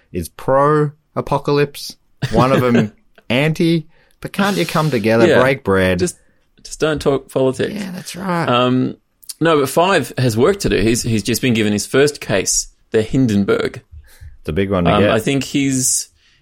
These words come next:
Speaker 2: he's, tr-, is his job to make sure that the Hindenburg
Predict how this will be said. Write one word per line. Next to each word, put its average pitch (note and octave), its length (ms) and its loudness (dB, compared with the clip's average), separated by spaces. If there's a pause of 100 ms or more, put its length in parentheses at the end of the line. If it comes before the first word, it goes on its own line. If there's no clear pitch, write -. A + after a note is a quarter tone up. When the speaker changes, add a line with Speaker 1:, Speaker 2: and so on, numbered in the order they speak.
Speaker 2:
he's, B2+ 560 -2 (880)
tr-, - 180 -6 (360)
is E3+ 160 0
his A3+ 200 0
job A3 240 2
to F#3+ 100 -2
make F3+ 200 -2
sure F#3 140 0
that D#3 180 -8
the D3+ 100 0
Hindenburg D3 800 2